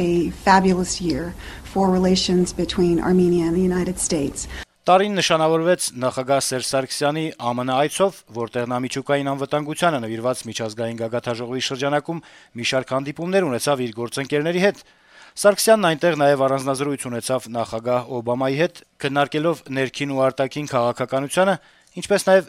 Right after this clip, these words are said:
Speaker 2: երկկողմ հարաբերություններին առնչվող հարցեր։ Կարծում եմ, դա երկու հազար տասի համար շատ լավ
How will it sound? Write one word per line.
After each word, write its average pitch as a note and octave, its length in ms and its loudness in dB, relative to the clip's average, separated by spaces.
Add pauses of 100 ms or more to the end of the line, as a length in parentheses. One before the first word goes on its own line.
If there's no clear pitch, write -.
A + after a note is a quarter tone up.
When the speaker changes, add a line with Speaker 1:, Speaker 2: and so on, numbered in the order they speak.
Speaker 2:
երկկողմ D#3+ 520 2
հարաբերություններին A2+ 800 -6
առնչվող C#3 400 -2
հարցեր։ F3 340 2 (520)
Կարծում F3+ 320 2
եմ, G3 60 0 (220)
դա C3 100 8 (200)
երկու A#2+ 260 -4
հազար A#2+ 280 -2
տասի A#2+ 280 -2
համար D3+ 280 0
շատ A2 240 -2
լավ G#2+ 120 -4